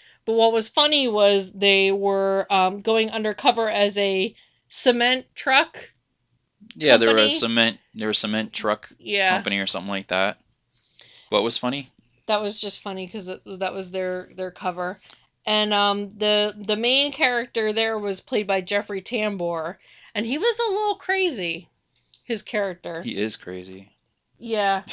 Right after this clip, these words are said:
Speaker 2: <laughs> Yeah, he was over
Speaker 1: Agent
Speaker 2: the top.
Speaker 1: Singer. Yeah, he was, he was very over the top.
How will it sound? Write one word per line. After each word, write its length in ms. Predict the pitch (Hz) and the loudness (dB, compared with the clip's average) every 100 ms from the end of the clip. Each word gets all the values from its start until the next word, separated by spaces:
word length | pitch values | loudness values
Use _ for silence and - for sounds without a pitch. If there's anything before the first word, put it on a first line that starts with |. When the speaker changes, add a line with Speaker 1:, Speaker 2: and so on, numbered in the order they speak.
| - | 2
Speaker 2:
<laughs> 120 | 302 - 277 - - - - - - - - | 2 4 0 0 -6 -4 -6 -8 -10 -12 -2
Yeah, 140 | 139 | 4
he 80 | 131 | 6
was 140 | 160 143 | 6 4
over 240 | 135 120 | 6 4
Speaker 1:
Agent 80 | 104 | 2
Speaker 2:
the 80 | 98 | 0
top. 240 | - 90 | 2 0
Speaker 1:
Singer. 260 | 208 196 185 | 0 -4 -2
Yeah, 280 | 208 202 208 | 0 2 2
he 160 | 320 | 0
was, 240 | 427 403 233 | 0 -2 -4
he 240 | 226 302 | -6 -2
was 180 | 320 254 | -2 -2
very 260 | 233 240 | 0 0
over 240 | 233 214 208 | 0 -2 -4
the 120 | 202 | -4
top. 440 | - 170 170 - | -4 -2 -2 -4